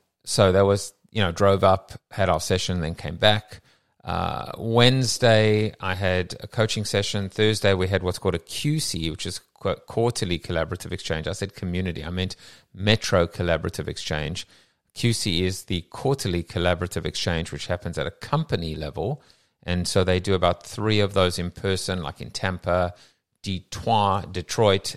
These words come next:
Denver, and, uh, I wonder if there's another f-, place they do it in person. Um,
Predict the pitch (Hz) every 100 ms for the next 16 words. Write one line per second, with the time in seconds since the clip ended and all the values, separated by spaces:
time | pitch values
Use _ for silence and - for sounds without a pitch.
0 | 101 101 98 95 90 92 90 87 - _
1 | _ _ 87 90 85 85 85 87 85 -
2 | - - - 185 226 156 139 120 113 107
3 | - - - _ 101 95 - 98 95 95
4 | 90 85 95 87 - 78 76 - _ _
5 | _ 87 87 85 85 90